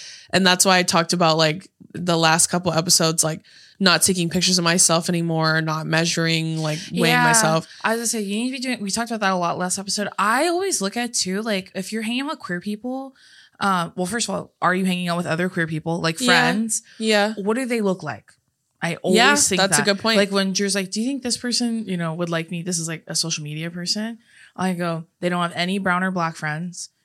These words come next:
Speaker 1: And I,
Speaker 2: all
Speaker 1: when I say like me, I mean, like, they, do you
Speaker 2: Do
Speaker 1: think,
Speaker 2: they fuck
Speaker 1: like,
Speaker 2: with
Speaker 1: are
Speaker 2: my
Speaker 1: they
Speaker 2: content?
Speaker 1: cool with
Speaker 2: Yeah,
Speaker 1: me?
Speaker 2: do they fuck
Speaker 1: They
Speaker 2: with our
Speaker 1: cool
Speaker 2: content?
Speaker 1: with
Speaker 2: I'm
Speaker 1: me,
Speaker 2: sorry.
Speaker 1: yeah.
Speaker 2: Do you think they like my content?
Speaker 1: Yeah.
Speaker 2: And then I go, "They don't have any brown or black friends."
Speaker 1: Yep.
Speaker 2: Um, and all their friends are skinny. So no.
Speaker 1: So no, probably not.
Speaker 2: <laughs> All their friends are white and skinny.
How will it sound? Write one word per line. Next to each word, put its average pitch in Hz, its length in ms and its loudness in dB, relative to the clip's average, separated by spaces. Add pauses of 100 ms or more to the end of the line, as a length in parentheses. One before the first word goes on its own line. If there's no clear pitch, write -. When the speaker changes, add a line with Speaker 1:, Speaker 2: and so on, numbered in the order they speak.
Speaker 1:
And 202 180 4
I, 240 60 8
Speaker 2:
all 247 60 6
Speaker 1:
when 269 120 6
I 302 60 6
say 320 240 6
like 185 380 4
me, 226 180 4
I 196 160 4
mean, 196 240 4
like, 175 320 2
they, 185 120 6
do - 640 -4
you 202 60 6
Speaker 2:
Do - 20 -
Speaker 1:
think, 196 160 6
Speaker 2:
they 185 80 2
fuck - 100 -4
Speaker 1:
like, 185 140 6
Speaker 2:
with 220 100 2
Speaker 1:
are 185 40 8
Speaker 2:
my 196 60 6
Speaker 1:
they 175 80 6
Speaker 2:
content? 190 260 4
Speaker 1:
cool 214 100 4
with 170 100 0
Speaker 2:
Yeah, 208 160 6
Speaker 1:
me? 202 60 2
Speaker 2:
do 208 80 2
they 196 100 4
fuck 196 140 0
Speaker 1:
They 180 60 0
Speaker 2:
with 180 80 0
our 185 60 0
Speaker 1:
cool 180 100 4
Speaker 2:
content? 165 160 2
Speaker 1:
with 165 60 -2
Speaker 2:
I'm 165 60 -2
Speaker 1:
me, 139 60 2
Speaker 2:
sorry. 156 140 2
Speaker 1:
yeah. 147 80 0
Speaker 2:
Do 165 80 -2
you 190 60 0
think 190 100 -4
they 196 100 -2
like 175 140 -4
my 170 100 -4
content? 156 460 -10
Speaker 1:
Yeah. 170 360 2
Speaker 2:
And 196 160 4
then 190 160 2
I 170 140 0
go, 170 180 -2
"They 180 140 -2
don't 180 100 0
have 170 100 -2
any 180 200 0
brown 196 220 2
or 214 60 -2
black 180 260 0
friends." 175 600 -6
Speaker 1:
Yep. 190 220 0 (240)
Speaker 2:
Um, 170 240 0
and 175 100 -4
all 165 140 -2
their 170 100 0
friends 170 180 -6
are 160 60 -4
skinny. 165 400 -6 (420)
So 185 200 0
no. 156 240 -4 (280)
Speaker 1:
So - 300 6
no, 202 340 4
probably 170 280 2
not. 156 360 0
Speaker 2:
<laughs> - 40 -4
All 202 120 4
their 226 100 -2
friends 220 200 2
are 208 80 2
white 190 140 2
and 180 100 -4
skinny. 165 240 -8